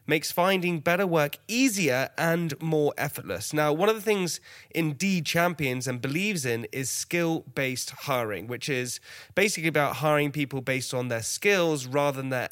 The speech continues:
academic credentials, which is honestly perfect for me. Okay, I truly believe I am unemployable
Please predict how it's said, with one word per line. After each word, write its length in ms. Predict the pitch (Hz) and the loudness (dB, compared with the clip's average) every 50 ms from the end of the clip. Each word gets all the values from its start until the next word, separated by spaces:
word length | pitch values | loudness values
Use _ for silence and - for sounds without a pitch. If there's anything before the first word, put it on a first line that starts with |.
| - - | -4 -6
academic 680 | 156 147 - - 156 135 - 139 131 127 120 - - | -6 -4 -4 -6 -8 -4 -4 -4 -4 -4 -6 -8 -10
credentials, 580 | - - 120 127 117 101 - - 117 107 - - | -12 -8 -4 -4 -4 -4 -6 -8 -10 -10 -10 -10
which 180 | 117 - - | -10 -8 -4
is 220 | 143 135 131 127 - _ _ _ _ _ - | -4 -4 -4 -4 -8 _ _ _ _ _ 2
honestly 580 | 185 214 233 254 226 - - 127 123 120 120 - - - - - - - | 4 4 4 4 0 0 -4 -4 -6 -6 -6 -12 -16 -20 -20 -20 -20 -14
perfect 600 | - - 151 143 139 135 - - 127 117 - - | -6 -2 -2 0 0 -2 -4 -4 -6 -6 -6 -6
for 140 | - 131 117 | -4 -4 -2
me. 300 | 113 101 80 - - - _ _ _ _ _ _ - - | -2 -2 -4 -6 -10 -20 _ _ _ _ _ _ -4 -4
Okay, 220 | 151 - 156 147 - 151 | 0 0 0 0 0 0
I 160 | 175 180 185 | 0 0 0
truly 600 | - - - - 233 233 240 240 247 254 262 254 | 0 -4 -4 -2 0 0 0 0 0 0 0 0
believe 760 | 196 170 214 190 175 175 139 117 107 113 107 - - - - _ _ - - - - - _ _ - - | 0 -2 -2 0 0 0 -2 -2 -6 -8 -10 -10 -10 -12 -14 _ _ -20 -20 -20 -20 -20 _ _ -4 0
I 360 | 151 156 151 151 156 156 - - | 2 4 4 4 2 0 0 -2
am 300 | 143 139 135 139 139 127 - _ _ - | -2 0 0 0 -2 -4 -8 _ _ -4
unemployable 1400 | 147 156 151 156 160 156 151 147 135 _ _ _ - 147 135 127 - - - 120 117 110 104 - - 50 - | 0 2 2 2 0 0 -2 -4 -6 _ _ _ -6 -6 -6 -4 -6 -6 -2 -2 0 0 -2 -4 -10 -16 -18